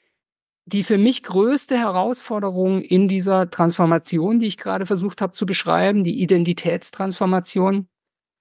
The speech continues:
war, und das war mir von Anfang an auch sehr klar, als ich dann entschieden hatte, ich möchte, äh, endgültig dem Journalismus Bye-bye sagen und möchte mich voll und ganz, der Fisch, der vom einen Wasser ins andere fällt,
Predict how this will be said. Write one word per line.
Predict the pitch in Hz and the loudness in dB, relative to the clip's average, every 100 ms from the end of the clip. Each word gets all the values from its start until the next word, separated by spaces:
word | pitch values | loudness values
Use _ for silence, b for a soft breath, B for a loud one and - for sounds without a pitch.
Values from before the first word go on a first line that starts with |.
| - | -8
war, | 143 156 180 | 2 4 6
und | 196 | 6
das | 175 180 | 4 4
war | 180 | 4
mir | 180 | 2
von | 196 | 2
Anfang | 165 175 208 196 | 2 2 2 2
an | |
auch | 180 170 | 2 0
sehr | - 165 165 | 2 0 0
klar, | 165 180 | 0 0
als | 175 | -2
ich | - | -6
dann | 170 | -6
entschieden | 156 151 175 175 | -4 -4 -4 -2
hatte, | 170 165 | -2 -2
ich | 143 | 0
möchte, | 160 156 165 156 - _ | -2 0 0 -2 -2 _
äh, | - 160 151 147 | -6 0 0 0
endgültig | - 160 170 175 156 165 - | 0 0 2 2 2 -2 -4
dem | - 151 | -4 -2
Journalismus | 143 143 143 156 165 175 - | 0 0 0 0 0 -2 -2
Bye-bye | 139 135 127 127 | -2 0 0 0
sagen | 165 185 185 | 0 0 0
und | 185 160 | -2 -2
möchte | 151 160 | -4 -6
mich | 151 | -8
voll | - - 147 165 | -8 0 2 4
und | 180 | 4
ganz, | 151 143 180 185 - | 2 0 -2 -2 -2
der | 156 | -2
Fisch, | - 185 180 - | 2 0 0 -2
der | 160 151 | -2 -2
vom | 165 | -4
einen | 143 139 160 175 | -4 -2 0 0
Wasser | 170 175 | 0 0
ins | 165 156 | -2 -4
andere | 135 151 175 | -4 0 0
fällt, | 170 170 175 180 | 0 0 0 -2